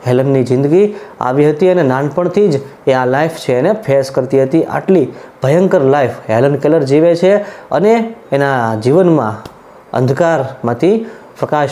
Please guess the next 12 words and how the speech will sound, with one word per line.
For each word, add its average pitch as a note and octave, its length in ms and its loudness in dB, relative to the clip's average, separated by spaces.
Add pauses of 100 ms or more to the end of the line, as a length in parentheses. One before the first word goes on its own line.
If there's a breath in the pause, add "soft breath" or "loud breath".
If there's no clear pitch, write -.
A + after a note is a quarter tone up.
ફેલાવવાનું C3 420 0
કામ C3 240 -2
કરે C3 240 0
છે D#3 160 0
મિસ D3+ 260 2
sullivan, C3 680 0 (140)
એના A2 160 -2
teacher, E3 440 0 (160)
અને A2+ 220 2
એ G#2+ 40 0
teacher E3 300 0
છે F#3 200 -2